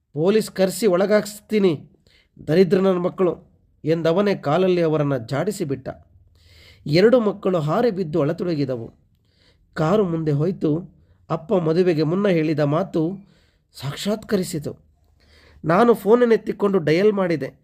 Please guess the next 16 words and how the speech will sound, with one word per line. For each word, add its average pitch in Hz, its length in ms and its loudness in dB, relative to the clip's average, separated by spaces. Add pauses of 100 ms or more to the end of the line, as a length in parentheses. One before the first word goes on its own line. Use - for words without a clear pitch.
(460)
ಅತ್ತಲಿಂದ 208 460 2
ಜಿಲ್ಲಾಧಿಕಾರಿಗಳ 185 880 0
ಧ್ವನಿ 156 280 -2
ಕೇಳಿಸಿತು. 165 580 -4 (1000)
"ಆಫೀಸಿಗೆ 233 440 2
ಫೋನ್ 240 280 4
ಮಾಡಿ 233 200 4
ಮಾತನಾಡುವ 208 680 2 (360)
ಅಗತ್ಯವೇನಿತ್ತು?" 226 1080 0 (240)
ಎಂದವ 190 340 0
ಸ್ವಲ್ಪ 170 300 -2
ಹೊತ್ತು 175 320 -2
ಹೋರಾಡಿದ. 160 420 2 (1000)
ನಾನು 165 220 0
ತಣ್ಣಗೆ 208 540 -4
ಹೇಳಿದೆ, 147 420 -2